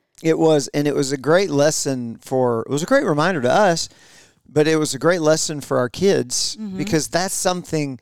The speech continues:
Speaker 1: I, I like, you, you know, you grow up with chore charts. Yeah,
Speaker 2: Mm-hmm.
Speaker 1: each kid has chores, but there's something about chore charts that I,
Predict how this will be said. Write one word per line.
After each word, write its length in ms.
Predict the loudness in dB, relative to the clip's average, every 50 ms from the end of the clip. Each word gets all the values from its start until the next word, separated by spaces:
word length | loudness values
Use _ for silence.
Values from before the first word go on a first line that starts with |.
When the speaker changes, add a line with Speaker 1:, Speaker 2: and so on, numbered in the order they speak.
| -18 -20 _ _ _ _
Speaker 1:
I, 240 | -4 -2 -2 -2 -4 -6 -10 -18 _ _ _ _ _ _ _ _ _ _ -2
I 80 | -2
like, 320 | 0 2 2 0 0 0 -2
you, 120 | -2 -4 -4 -6
you 140 | -8 -6 -4
know, 80 | -4
you 160 | -4 -4 -2
grow 160 | 0 2 2 2
up 80 | 2 0
with 100 | -4 -6
chore 220 | -4 -4 -4 -4
charts. 460 | -2 0 0 2 2 0 -2 -4 -4
Yeah, 120 | -2 0 0
Speaker 2:
Mm-hmm. 80 | 2 0 0 -2
Speaker 1:
each 100 | -4 -4
kid 180 | -2 -2 0 0
has 300 | 0 0 -2 -2 -4 -6
chores, 440 | -8 -6 -4 -4 -2 -4 -4 -6 -8 -12 -16 _ _ _ _ _ _ _
but 200 | _ -2 0 0
there's 160 | 0 0 -2 -2
something 480 | -2 -2 -2 -4 -4 -4 -4 -4 -2
about 260 | -2 -2 -2 -2 -2
chore 260 | -6 -6 -4 -4 -4 -4
charts 380 | -4 -4 -4 -4 -4 -6 -6 -6
that 120 | -4 -4
I, 220 | -6 -6 -8 -10